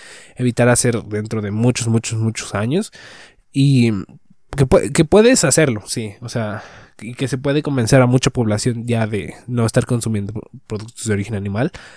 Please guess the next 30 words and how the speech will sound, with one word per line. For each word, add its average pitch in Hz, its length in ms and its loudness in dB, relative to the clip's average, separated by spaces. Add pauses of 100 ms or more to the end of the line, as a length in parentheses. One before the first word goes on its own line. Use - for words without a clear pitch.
(120)
sí, 233 160 2
también, 247 300 0 (1080)
pero 143 220 -2
creo 160 200 -2
que 127 400 -4 (1300)
va 143 60 0
a 139 40 -2
tardar 139 300 2
bastante 135 320 -4
y 127 40 -10
tal 131 160 0
vez 131 180 -2
no, 131 200 -2 (160)
no 123 340 -4
vaya 117 300 -4
a 107 40 -6
cumplirse 117 600 -6 (520)
al 110 160 -6
cien 120 180 -4
por 117 140 -2
ciento 110 500 -2 (360)
como 110 420 -2 (220)
la 120 160 0
población 117 460 2
vegana, 107 340 -4
¿saben? 170 420 -2
O, 117 360 -10
o 123 200 -2
algo 123 200 2
así. - 260 -4